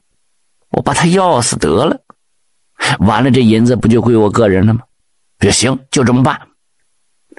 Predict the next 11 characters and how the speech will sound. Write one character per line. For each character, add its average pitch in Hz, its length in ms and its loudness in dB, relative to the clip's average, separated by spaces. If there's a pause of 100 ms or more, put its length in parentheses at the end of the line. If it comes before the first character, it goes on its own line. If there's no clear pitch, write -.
(800)
他 220 220 0
把 160 180 2
这 165 80 2
肉 196 320 2
馅 185 200 0
儿 151 80 0
买 82 260 2
完 98 160 0
了 160 80 -2
之 170 160 -2
后， - 260 0